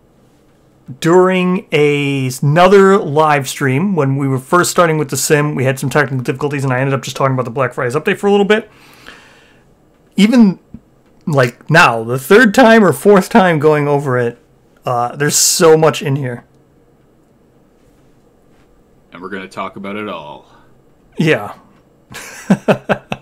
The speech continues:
Speaker 2: Moving on, we got a new piece of Frog Dog content that wasn't shown before. This is a new fighting art called Soft Landing.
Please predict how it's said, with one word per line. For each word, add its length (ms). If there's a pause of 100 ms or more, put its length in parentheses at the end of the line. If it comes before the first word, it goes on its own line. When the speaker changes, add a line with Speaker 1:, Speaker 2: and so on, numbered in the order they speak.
(480)
Speaker 2:
Moving 260
on, 220
we 80
got 120
a 60
new 160
piece 260
of 60
Frog 320
Dog 240
content 880
that 140
wasn't 240
shown 240
before. 380
This 120
is 100
a 60
new 140
fighting 340
art 200
called 200
Soft 320
Landing. 500